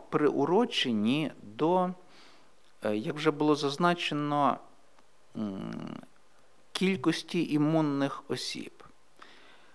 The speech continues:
На сьогодні кількість імунних до вірусу H one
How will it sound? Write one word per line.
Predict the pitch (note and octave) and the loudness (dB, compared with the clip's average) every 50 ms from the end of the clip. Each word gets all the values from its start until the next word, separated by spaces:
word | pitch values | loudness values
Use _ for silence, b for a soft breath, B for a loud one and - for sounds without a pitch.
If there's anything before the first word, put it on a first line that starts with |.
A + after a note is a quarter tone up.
| B B | B B
На | B C3 C3 | B -2 0
сьогодні | - - D#3+ E3 F3+ A3 A#3+ A3+ A#3+ - F3 D#3+ D#3 C#3 A#2 - - - - - - - - - | 0 2 0 2 4 4 2 2 2 -2 -2 0 2 2 0 0 -4 -10 -20 -20 -20 -20 -18 -10
кількість | - - F3 F3+ E3 - - D#3 C3+ B2 - - - - - - - - - - - | -4 -2 0 0 0 -2 -2 -2 -2 -2 -2 -6 -10 -12 -12 -12 -12 -14 -20 -16 -6
імунних | - C3 C3+ C3+ D3+ E3 E3 D3 C3 B2 A2+ G#2+ G2+ F#2+ - - | -2 0 2 4 6 6 6 6 6 6 6 4 4 2 -2 -8
до | G2+ G2 A#2+ A2 | -4 0 0 2
вірусу | A2 B2+ C#3 C#3+ B2 A2 - - - - G#2+ | 2 4 4 4 4 2 -2 -2 -2 -2 -2
H | - - A#2 A#2 A#2 A2+ - - A#2+ | 2 4 4 4 4 2 0 -2 2
one | B2 C3+ D3 D3 - - - B2 A#2+ A#2+ | 4 4 4 4 0 -2 -2 0 0 0